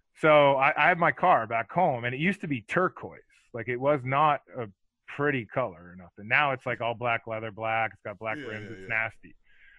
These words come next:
Speaker 1: I could put a lot of money in it. And, um, you know, but I never had a car payment. I drive that. Uh, the Islanders love it. I drive that up the tunnel at the old Coliseum. It's got, like,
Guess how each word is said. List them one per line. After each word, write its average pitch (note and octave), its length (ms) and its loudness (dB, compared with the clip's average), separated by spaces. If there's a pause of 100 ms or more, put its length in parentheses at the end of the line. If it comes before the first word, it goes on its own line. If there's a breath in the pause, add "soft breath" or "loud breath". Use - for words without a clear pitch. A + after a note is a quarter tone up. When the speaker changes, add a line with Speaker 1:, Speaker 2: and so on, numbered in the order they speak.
(120)
Speaker 1:
I A#2 100 -2
could A2 100 -12
put C3+ 120 -2
a B2+ 40 -4
lot A#2 200 -4
of G#2+ 60 -14
money G2 180 -14
in D#2 40 -20
it. - 40 -20 (680)
And, B2 80 -2
um, A2+ 440 -4 (140)
you C3 80 -6
know, B2 120 0
but C#3+ 120 2
I D3+ 100 6
never D#3 220 2
had D3 140 2
a C3+ 40 -2
car D3 260 0
payment. G#2 300 -10
I D3 140 2
drive E3+ 300 2
that. D#3 260 4
Uh, C#3+ 180 -4
the D3+ 220 4
Islanders E3 440 4
love C#3 200 4
it. B2 80 2
I C3+ 100 4
drive D3 340 2
that D3 160 4
up D3+ 180 2
the C3 80 -10
tunnel C#3+ 400 0
at C3+ 100 -2
the C3 120 -4
old C#3 180 0
Coliseum. C#3 680 0
It's C3 140 -8
got, C#3 240 0
like, B2 180 -4